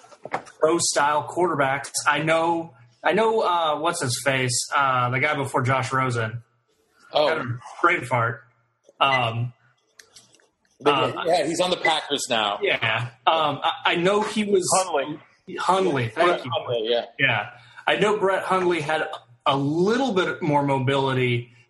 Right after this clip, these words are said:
Speaker 1: than you think of in a pro-style statue quarterback, but Mazzoni's not gonna be working with that at Texas A and M.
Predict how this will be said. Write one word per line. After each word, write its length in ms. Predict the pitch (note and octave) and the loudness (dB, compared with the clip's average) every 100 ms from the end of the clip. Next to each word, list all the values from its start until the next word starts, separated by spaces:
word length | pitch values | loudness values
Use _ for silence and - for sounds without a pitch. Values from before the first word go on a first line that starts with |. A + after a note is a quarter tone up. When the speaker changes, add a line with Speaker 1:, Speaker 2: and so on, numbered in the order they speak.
| - | 0
Speaker 1:
than 120 | C#3+ | 2
you 140 | C#3+ | 2
think 240 | C3+ D3+ D3 | 0 0 0
of 180 | C#3 C#3 | 0 0
in 80 | C3+ | 0
a 240 | C3 A#2+ - | 0 -2 -8
pro-style 800 | - D3 C#3 - C3 B2+ B2+ C3 _ _ _ _ | -2 0 2 2 2 2 0 -4 _ _ _ _
statue 480 | - - C3+ B2 B2+ | -6 0 0 0 -2
quarterback, 580 | A#2+ B2+ A#2+ A#2 A#2 A#2 - _ _ _ | -2 0 0 0 -2 -6 -14 _ _ _
but 340 | D#3+ D#3+ D#3+ D3+ - _ _ _ _ _ _ - - | 0 2 2 -2 -8 _ _ _ _ _ _ -14 -6
Mazzoni's 440 | D3+ D3+ G3 A3 | -2 0 2 0
not 140 | G3+ F#3+ | 0 0
gonna 120 | F#3+ | 0
be 80 | D#3 | 0
working 340 | D3+ F#3 D3 | 0 0 -2
with 100 | C3+ | 0
that 80 | C3+ | 0
at 120 | B2+ | -2
Texas 340 | - C3+ C3 B2+ | -2 -4 -2 0
A 40 | |
and 160 | B2+ B2 | 0 0
M. 140 | A2+ | -2